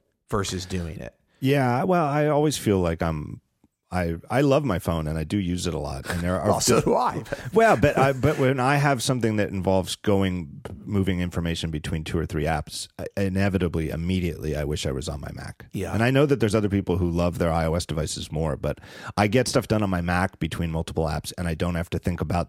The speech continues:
Speaker 2: the software. It just happens, and I'm only thinking about the information or the task.
Speaker 1: Right.
Speaker 2: I, I
Speaker 1: I
Speaker 2: think that's what you're saying,
Speaker 1: No, no,
Speaker 2: is
Speaker 1: it is.
Speaker 2: whereas
Speaker 1: It is, but I think that, uh, so, but, but between, with all of, like, these interactions, some hidden, some not, some, like, placed in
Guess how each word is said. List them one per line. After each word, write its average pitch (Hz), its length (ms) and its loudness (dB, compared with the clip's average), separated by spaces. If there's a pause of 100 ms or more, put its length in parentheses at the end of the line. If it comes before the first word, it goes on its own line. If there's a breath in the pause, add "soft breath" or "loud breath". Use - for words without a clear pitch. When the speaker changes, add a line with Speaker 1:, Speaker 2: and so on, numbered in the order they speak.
(100)
Speaker 2:
the 82 200 -2
software. 98 640 0
It 85 80 -4
just - 180 -4
happens, 92 380 -2
and 90 120 -4
I'm 87 80 0
only 90 160 2
thinking 87 360 -4
about 85 260 -2
the 80 140 -6
information 80 560 -6
or 73 60 -8
the 71 100 -10
task. - 500 -6
Speaker 1:
Right. 87 260 -4
Speaker 2:
I, 92 40 0
I 95 120 4
Speaker 1:
I 107 80 2
Speaker 2:
think 117 140 2
that's 95 160 2
what 92 100 0
you're 80 120 -2
saying, 87 260 0
Speaker 1:
No, 139 80 2
no, 139 120 2
Speaker 2:
is 135 40 4
Speaker 1:
it - 60 4
is. - 60 6
Speaker 2:
whereas 104 240 4
Speaker 1:
It 135 100 2
is, 143 180 2
but 123 120 0
I 120 60 2
think 131 200 -2
that, 120 160 -4
uh, 104 100 -2
so, - 240 -4 (100)
but, - 200 -4
but - 180 -6
between, 135 540 -4
with - 160 -4
all 127 240 2
of, 113 120 -4
like, 101 220 -4
these 95 220 -6
interactions, 92 680 -4
some 95 220 -4
hidden, 90 360 -6
some 90 260 -6
not, 85 320 -6
some, 98 240 -6
like, 85 200 -6
placed 87 360 -8
in 87 220 -8